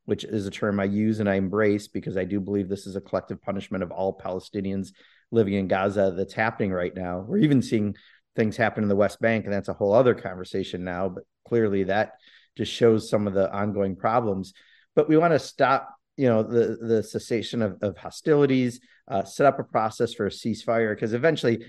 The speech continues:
it e-, either ends because it's been flattened to a parking lot or there's a ceasefire. So everyone who i-, is nervous about the word ceasefire, that's how things end, <laughs> right? So we all should be for an eventual ceasefire.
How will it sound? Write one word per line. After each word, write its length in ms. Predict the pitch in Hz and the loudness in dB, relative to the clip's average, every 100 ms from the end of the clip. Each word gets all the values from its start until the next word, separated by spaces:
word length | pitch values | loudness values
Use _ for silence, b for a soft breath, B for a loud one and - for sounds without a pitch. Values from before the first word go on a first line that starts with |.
| - | 2
it 80 | 147 | 4
e-, 120 | 196 | 4
either 240 | 160 165 131 | 4 4 4
ends 260 | 131 135 | 2 2
because 320 | 120 113 117 | -2 -2 -2
it's 160 | 101 - | -2 -4
been 160 | 117 101 | -2 -2
flattened 480 | - 123 131 135 | 0 0 2 0
to 80 | 123 | 2
a 60 | 107 | 0
parking 340 | - 117 120 | 2 0 0
lot 180 | 110 101 | 0 2
or 80 | 104 | 2
there's 160 | 98 | 0
a 40 | 90 | -6
ceasefire. 580 | - 107 - 95 82 - | -6 -6 -2 -2 -2 -2
So 100 | 117 | 0
everyone 300 | 123 151 135 | 2 2 4
who 200 | 123 120 B B B | 4 2 B B B
i-, 40 | |
is 440 | 120 110 120 104 101 | -2 2 0 0 0
nervous 420 | 123 135 131 135 | 4 6 6 2
about 180 | 120 107 | 2 2
the 80 | 110 | 2
word 180 | 110 | -2
ceasefire, 680 | 104 120 113 117 104 104 95 | -2 -4 -2 2 2 2 0
that's 340 | 110 120 135 - | 2 2 0 -4
how 200 | 120 117 | -2 0
things 360 | - 113 113 | 0 0 0
end, 360 | 98 104 87 80 | -2 -4 -6 -8
<laughs> 0 | |
right? 400 | 90 98 147 - | -2 0 0 -2
So 360 | - 135 123 B B _ | 2 4 4 B B _
we 180 | 127 131 | 2 4
all 240 | 127 139 | 6 4
should 260 | 131 139 120 | 2 -2 -2
be 180 | 117 117 | -4 -2
for 440 | 117 107 104 104 | 2 4 4 4
an 160 | 107 107 | 0 -2
eventual 440 | 101 107 104 107 | -4 -4 -2 -4
ceasefire. 640 | - 107 101 104 95 87 | -2 -6 -4 -2 -2 -2